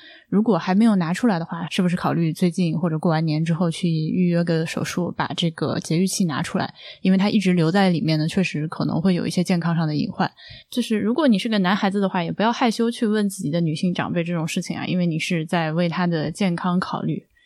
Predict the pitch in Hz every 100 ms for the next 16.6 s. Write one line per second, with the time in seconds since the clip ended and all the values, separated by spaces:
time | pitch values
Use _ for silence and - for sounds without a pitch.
0 | _ _ - 196 196 190 185 269 311 320
1 | 302 - 294 302 240 214 220 - - -
2 | 208 240 - 202 196 226 202 214 214 202
3 | 190 196 190 214 240 202 180 190 - -
4 | 185 196 262 - 311 285 233 269 269 240
5 | 196 202 220 196 180 226 208 277 - -
6 | 208 190 - 269 339 220 196 - - 208
7 | 202 - 285 202 196 302 247 185 180 220
8 | 180 175 226 196 - 190 185 - 220 190
9 | 202 190 - - - - - - 196 240
10 | 311 302 277 240 220 202 196 185 190 208
11 | 226 208 - 294 226 175 160 - - -
12 | - 330 381 311 208 - 175 254 320 -
13 | - - 202 208 185 175 - - 196 240
14 | 220 208 208 214 220 226 214 214 220 196
15 | 196 226 180 185 196 196 190 226 247 226
16 | 180 165 160 185 220 -